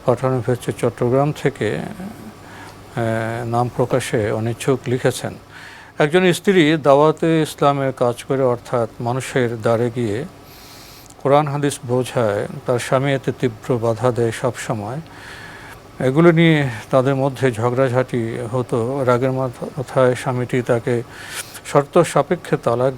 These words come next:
দেয়। যদি স্ত্রী পুনরায় এই কাজ করে, তাহলে তাদের মধ্যে তালাক হয়ে যাবে, কিন্তু পরবর্তীতে স্বামীটি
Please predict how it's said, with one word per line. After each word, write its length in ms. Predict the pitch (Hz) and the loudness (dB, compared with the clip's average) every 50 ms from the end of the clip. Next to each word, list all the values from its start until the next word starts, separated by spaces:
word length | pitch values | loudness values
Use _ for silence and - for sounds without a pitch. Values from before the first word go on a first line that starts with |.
| - | -6
দেয়। 520 | - 110 107 123 - - - - 143 135 123 | -6 -6 -6 -6 -8 -10 -12 -10 -8 -4 -2
যদি 260 | 131 131 143 143 139 | -2 -2 -2 -2 -4
স্ত্রী 240 | - - 165 156 151 | -4 -4 -4 -4 -2
পুনরায় 460 | - 143 139 143 151 165 175 175 165 | -2 -4 -4 0 2 4 4 6 4
এই 80 | 147 135 - | 4 2 0
কাজ 200 | 143 131 120 - | 0 0 -2 -2
করে, 360 | - 123 110 107 120 147 175 196 - - - - - - - - - - - - - - | -4 -4 -4 -2 -2 -4 -4 -6 -10 -16 -20 -18 -18 -20 -20 -20 -20 -20 -20 -18 -4 2
তাহলে 240 | 160 170 165 160 | 2 4 4 4
তাদের 320 | 151 - 151 139 139 151 143 | 2 2 0 2 2 0 0
মধ্যে 360 | 143 147 139 123 123 139 135 | 0 -2 -2 0 0 0 0
তালাক 320 | - 139 127 131 139 143 143 - | 2 2 4 4 4 2 2 0
হয়ে 140 | - 135 123 | 0 0 2
যাবে, 400 | 113 120 113 104 113 123 143 160 160 - | 2 0 -2 -2 -2 -2 -4 -4 -4 -4
কিন্তু 380 | 151 139 131 - 139 131 127 135 - - - - - - - - - - - | -4 -6 -2 -2 0 -2 -2 -2 -6 -14 -18 -18 -18 -18 -20 -20 -20 0 4
পরবর্তীতে 800 | 139 127 131 131 135 139 135 139 147 143 - 175 - - 156 143 | 6 8 8 6 6 4 4 2 2 2 2 -2 0 0 0 0
স্বামীটি 560 | - - 139 135 135 135 127 - 147 147 | 0 0 -2 -2 -2 -4 -2 0 0 0